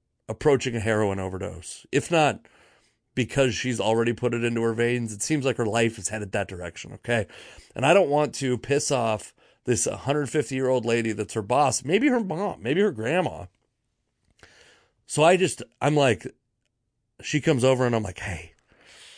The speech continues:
I don't have any silverware." And she's like, "Oh my God, I thought I got you some silverware." And I'm sure that made the other lady mad. And then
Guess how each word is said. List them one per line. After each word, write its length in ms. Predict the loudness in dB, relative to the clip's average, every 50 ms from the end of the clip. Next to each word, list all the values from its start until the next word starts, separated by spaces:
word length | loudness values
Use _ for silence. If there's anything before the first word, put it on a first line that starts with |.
| -20 -20 -20 -20 _ _ _ _ _ _ _ _ _ _ _ _ _ _ _ _ _ _ _ _ _ _ _ _ _ _ _ _ _ -18
I 100 | -16 -16
don't 120 | -16 -16
have 120 | -16 -16
any 100 | -14 -10
silverware." 640 | -8 -8 -6 -6 -6 -6 -6 -6 -8 -10 -14 -16 -14 -6
And 100 | -2 0
she's 120 | 2 4
like, 200 | 2 2 2 -2 _ _ _ _ 4
"Oh 320 | 6 6 6 6 4 4
my 100 | 2 0
God, 400 | 0 2 4 6 8 8 8 6
I 60 | 4
thought 180 | 4 2 2 0
I 40 | 2
got 280 | 4 4 4 4 2
you 80 | -2 -6
some 160 | -8 -8 -8
silverware." 560 | -2 2 4 4 6 6 6 4 4 4 4
And 80 | 2 -2
I'm 100 | -4 -6
sure 160 | -6 -6 -2
that 220 | 2 2 2 2 2
made 180 | 0 -2 -2
the 80 | -2 -2
other 220 | -2 0 0 0
lady 220 | 0 0 0 -2 -2
mad. 340 | -2 -4 -2 -2 -2 -2
And 100 | -2 -4
then 160 | -6 -8 -10